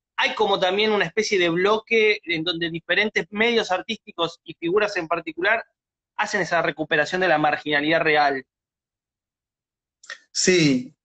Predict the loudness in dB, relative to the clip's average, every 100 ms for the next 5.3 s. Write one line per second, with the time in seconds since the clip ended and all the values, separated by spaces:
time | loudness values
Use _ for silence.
0 | _ -8 0 2 2 2 2 0 -4 0
1 | 2 4 4 2 -4 0 4 4 2 2
2 | 4 4 4 4 4 2 4 4 4 4
3 | 4 4 4 4 4 4 4 4 4 4
4 | 0 0 0 2 0 0 2 2 2 0
5 | 2 2 0